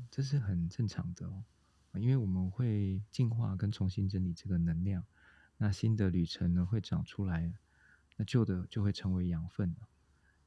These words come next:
因为我们重新选择生命体验的开始就是像这样子，那自己的力量也会长出来。所以他，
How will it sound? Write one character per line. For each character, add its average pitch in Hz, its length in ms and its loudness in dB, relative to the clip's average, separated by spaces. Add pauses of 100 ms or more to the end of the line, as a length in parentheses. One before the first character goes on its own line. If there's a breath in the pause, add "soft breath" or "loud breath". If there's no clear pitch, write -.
(300)
因 110 100 0
为 104 220 2 (180)
我 - 80 -4
们 92 120 2
重 101 220 0
新 117 180 0
选 90 200 0
择 87 160 -4
生 107 240 -6
命 110 180 -2
体 - 160 -8
验 92 220 -2 (340)
的 - 100 -10
开 92 260 -4
始 - 220 -8
就 - 160 -10
是 - 140 -10
像 98 280 -10
这 - 100 -10
样 107 180 -10
子， - 140 -20 (1300 loud breath)
那 120 80 0
自 135 120 4
己 110 140 6
的 92 100 6
力 101 140 4
量 101 200 4
也 85 100 -2
会 92 200 0
长 87 220 -4
出 90 220 -8
来。 92 220 -8 (2500 loud breath)
所 123 140 2
以 117 180 4 (600)
他， 127 160 0